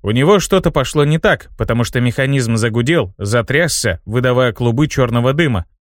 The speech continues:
и вдруг взорвался, но так, что взрыв словно схлопнулся внутрь, а не наружу. Самого инженера куда-то снесло, а красная кепочка загадочно зависла в воздухе, кружась на месте, как волчок.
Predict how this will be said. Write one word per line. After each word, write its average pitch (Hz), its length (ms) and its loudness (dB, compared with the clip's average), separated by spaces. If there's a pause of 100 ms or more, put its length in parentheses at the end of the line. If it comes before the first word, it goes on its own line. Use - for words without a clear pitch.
(100)
и 127 140 0
вдруг 160 360 0
взорвался, 175 760 2 (120)
но 123 220 0
так, - 300 -2 (100)
что - 260 -2
взрыв 143 320 0
словно 160 400 2
схлопнулся 170 640 0
внутрь, 165 380 0 (240)
а 110 140 -2
не 117 100 0
наружу. 117 540 0 (480)
Самого 185 460 2
инженера 185 460 2
куда-то 165 380 0
снесло, 165 680 0
а 117 140 -2
красная 135 480 0
кепочка 170 540 -2
загадочно 123 640 -2
зависла 107 460 -2
в 117 60 -2
воздухе, 107 540 -2 (100)
кружась 113 460 -2
на 110 80 -2
месте, 127 480 -2
как 107 240 -4
волчок. 110 480 -2